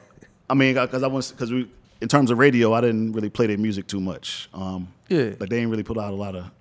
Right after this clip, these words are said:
Speaker 1: Lot of
Speaker 2: radio,
Speaker 1: hits.
Speaker 2: radio
Speaker 1: Yeah, yeah.
Speaker 2: type of records, right? And, uh, but no, I was, I'm a, I'm a big fan of the Clipse and Pusha lyrically. He was bodying shit. Niggas was bodying shit.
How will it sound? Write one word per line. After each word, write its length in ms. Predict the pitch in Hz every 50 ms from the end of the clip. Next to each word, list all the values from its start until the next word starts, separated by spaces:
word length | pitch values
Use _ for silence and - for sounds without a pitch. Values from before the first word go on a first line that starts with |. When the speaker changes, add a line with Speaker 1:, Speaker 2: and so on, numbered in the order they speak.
| _ _ _ _ _ _
Speaker 1:
Lot 180 | - 120 123 113
of 40 | 104
Speaker 2:
radio, 120 | 104 104 117
Speaker 1:
hits. 200 | 151 151 127 90
Speaker 2:
radio 460 | 98 101 117 127 131 143 123 113 110 104
Speaker 1:
Yeah, 100 | 110 92
yeah. 80 | 87 -
Speaker 2:
type 220 | - 120 110 92
of 100 | 104 101
records, 320 | 117 117 110 - 101 92 98
right? 220 | 104 104 107 104 -
And, 240 | 104 101 101 104 107
uh, 240 | 110 110 110 107 110 - - _ _ _ _ _ _ _ _ _ _ _ _ _ _ _
but 140 | - 107 110
no, 100 | 131 127
I 140 | 113 107 127
was, 180 | 139 131 - - -
I'm 140 | 135 147
a, 60 | 143 - - -
I'm 160 | 139 139 143
a 40 | 135
big 220 | 107 135 139 127
fan 280 | - - 139 131 123 120
of 60 | 113
the 60 | 110
Clipse 500 | - - 127 120 117 - - - - - - - _ _ _ _ _ _ _ _ _ _ _ _ _ _ _ _ _ _ _ _ _ _ _ -
and 140 | 85 85 80
Pusha 440 | - 123 110 - 117 110 107 104 - - _ _ _ _ _ _ _ _ _ _ _ _ _ _ _ _ _ _ _ _ _ _ _ -
lyrically. 380 | 113 131 127 117 101 90 87
He 60 | 92 110
was 120 | 107 104
bodying 400 | 92 95 113 120 113 98 90 85
shit. 300 | - - - 76 - -
Niggas 300 | 101 101 101 95 90 85
was 80 | 85 82
bodying 540 | 85 92 98 101 95 90 82 82 85 82 -
shit. 240 | - - - -